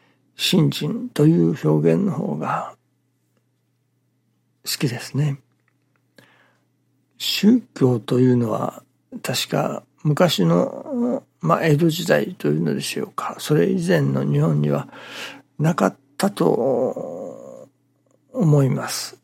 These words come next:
確か、明治時代になって、いわゆる外国の宗教ですか、が入ってきた。あるいは書物というのでしょうか。そこで、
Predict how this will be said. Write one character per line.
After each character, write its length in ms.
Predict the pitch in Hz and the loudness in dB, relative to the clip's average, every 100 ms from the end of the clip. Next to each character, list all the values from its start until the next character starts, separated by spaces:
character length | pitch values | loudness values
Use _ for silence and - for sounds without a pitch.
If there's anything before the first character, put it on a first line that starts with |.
| _ | _
確 280 | - 147 - | -4 -2 -2
か、 300 | - 139 - _ _ _ _ _ _ _ _ _ _ _ _ _ | -2 -2 -6 _ _ _ _ _ _ _ _ _ _ _ _ _
明 360 | 262 165 156 160 | 0 6 8 6
治 180 | 143 160 | 4 -2
時 140 | 160 | 2
代 180 | 165 143 | 4 4
に 140 | 131 | 2
な 140 | 135 135 | 0 -2
っ 60 | |
て、 680 | - - 147 151 165 202 262 _ _ _ _ _ _ - | -6 -4 -2 -2 -4 -8 -14 _ _ _ _ _ _ -2
い 80 | 170 | 2
わ 140 | 202 | 4
ゆ 80 | 160 | 4
る 160 | 156 | 0
外 240 | 151 143 147 | -2 0 0
国 320 | 139 131 147 | 0 -2 0
の 140 | 139 151 | 0 -2
宗 260 | - 143 | -4 -4
教 260 | 135 - - | -4 -8 -8
で 100 | - | -8
す 120 | - | -10
か、 260 | - - - _ - | -10 -12 -14 _ -6
が 120 | 160 | -4
入 160 | - | -2
っ 40 | 156 | -4
て 200 | - 139 | -4 -8
き 120 | - | -6
た。 240 | - - _ _ _ _ | -8 -8 _ _ _ _
あ 120 | - | -4
る 140 | 139 143 | -2 0
い 80 | |
は 180 | 123 - - - _ - | -2 -6 -10 -20 _ -8
書 180 | - | 0
物 380 | 160 143 - - - _ | 2 2 -2 -10 -16 _
と 140 | 143 | 4
い 60 | 131 | 4
う 40 | |
の 120 | 135 | 2
で 100 | - | -4
し 140 | 135 - | -8 -10
ょ 60 | 139 | -10
う 40 | |
か。 340 | - - - - | -12 -14 -14 -12
そ 160 | - | -8
こ 160 | 147 175 | -2 0
で、 200 | 180 160 | 0 -2